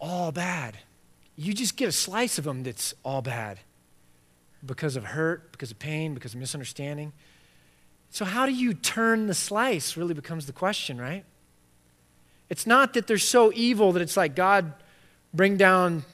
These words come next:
lightning from the sky." It's like, "No, man, there's a disagreement here. There's a problem. It needs to be fixed." Um, if I really understand the gospel and, and, and what it means to live the gospel,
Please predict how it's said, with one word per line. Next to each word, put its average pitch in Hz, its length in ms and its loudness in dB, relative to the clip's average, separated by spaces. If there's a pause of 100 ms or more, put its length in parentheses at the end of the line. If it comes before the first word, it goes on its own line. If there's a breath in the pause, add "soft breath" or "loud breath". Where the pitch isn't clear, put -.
(420)
lightning 165 540 4 (420)
from 175 140 -6
the 143 60 -6
sky." 151 500 2 (2750 soft breath)
It's - 120 -14
like, 214 140 -2
"No, 240 300 2
man, 143 240 -2
there's 190 160 -6
a 175 60 -8
disagreement 170 600 -4
here. 127 140 -6
There's 135 160 -8
a 139 60 -12
problem. 160 480 -8 (380)
It 170 40 -10
needs 180 200 -6
to 160 80 -12
be 147 60 -8
fixed." - 640 -10 (720 soft breath)
Um, 135 280 -4
if - 120 -12
I 185 120 0
really 196 340 2
understand 185 420 -4
the 160 60 -6
gospel 190 520 -4
and, 165 160 -6
and, 151 240 -10
and 160 140 -6
what 175 120 2
it 135 60 -4 (240)
means 170 280 -2
to 135 100 -8
live 151 460 -4
the 220 80 -4
gospel, 214 520 -4